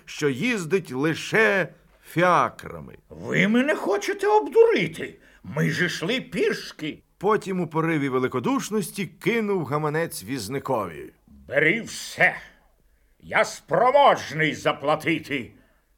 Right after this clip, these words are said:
Speaker 2: Я не трушуся над крейцером".
Speaker 1: Справедливіше було б сказати, що він не труситься над тридцятьма шістьма крейцерами, бо в гаманці більше й не було.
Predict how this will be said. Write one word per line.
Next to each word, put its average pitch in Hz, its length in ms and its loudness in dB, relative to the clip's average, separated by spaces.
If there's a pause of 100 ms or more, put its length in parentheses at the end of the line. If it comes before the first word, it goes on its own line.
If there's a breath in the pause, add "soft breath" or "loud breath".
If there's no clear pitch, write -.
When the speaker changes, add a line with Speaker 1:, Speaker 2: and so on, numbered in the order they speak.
Speaker 2:
Я 180 180 0
не 233 120 0
трушуся 220 1000 2
над 143 240 0
крейцером". 151 1040 0
Speaker 1:
Справедливіше 240 840 -4
було 226 200 2
б 185 40 -4
сказати, 214 420 -2
що 208 220 -4
він 202 300 -2
не 202 120 2
труситься 170 680 0
над 156 240 -2
тридцятьма 175 680 0
шістьма 160 720 -4
крейцерами, 95 840 -6
бо 131 120 -2
в 147 40 -2
гаманці 185 440 -4
більше 143 460 -6
й 135 60 -10
не 127 140 -12
було. 98 440 -10